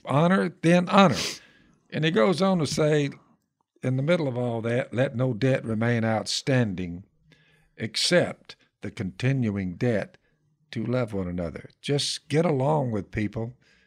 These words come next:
And as far as it depends on you, if it's possible, try to do what's right in the eyes of everyone. That's, that's the biblical teaching. So that's where I am. I,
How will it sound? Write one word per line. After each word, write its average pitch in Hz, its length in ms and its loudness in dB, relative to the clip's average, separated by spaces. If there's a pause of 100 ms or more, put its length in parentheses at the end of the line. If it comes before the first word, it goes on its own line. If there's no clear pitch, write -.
(120)
And 98 140 -8
as 95 120 -8
far 165 400 4
as 160 220 2
it - 160 -6
depends 143 540 2
on 110 260 -2
you, 113 460 4 (680)
if 143 200 4
it's - 200 -2
possible, - 640 2 (600)
try 127 260 -2
to 123 100 -2
do 127 180 0
what's 123 240 -2
right 120 280 0
in 117 120 0
the 98 160 -2
eyes 110 340 0
of 98 100 -4
everyone. 80 520 -4 (440)
That's, 107 360 -8 (160)
that's 113 300 -6
the 104 180 -12 (140)
biblical 113 420 -4
teaching. 98 500 -6
So 101 420 -8 (240)
that's 131 280 -6
where 123 240 2
I 120 240 0
am. 95 220 -6
I, 107 120 -6